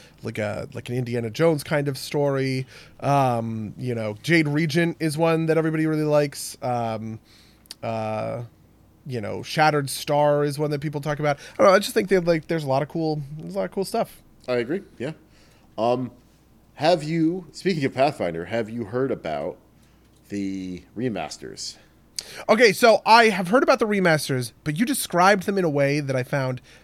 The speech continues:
Speaker 1: very interesting, and I need to know more. Um, so,
Speaker 2: So
Speaker 1: you said that it's, like, three point five.
Speaker 2: So I don't, so there is the <coughs> maximally cynical take, and,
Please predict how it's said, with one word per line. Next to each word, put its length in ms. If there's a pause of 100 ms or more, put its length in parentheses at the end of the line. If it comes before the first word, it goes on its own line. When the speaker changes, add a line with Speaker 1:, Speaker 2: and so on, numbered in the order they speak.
Speaker 1:
very 600
interesting, 760 (1000)
and 140
I 100
need 200
to 60
know 160
more. 520 (400)
Um, 560 (500)
so, 640 (240)
Speaker 2:
So 280
Speaker 1:
you 140
said 240
that 100
it's, 120
like, 220
three 280
point 300
five. 520 (200)
Speaker 2:
So 160
I 80
don't, 300
so 320 (1400)
there 180
is 240
the 340
<coughs> 100
maximally 920
cynical 340
take, 420 (380)
and, 280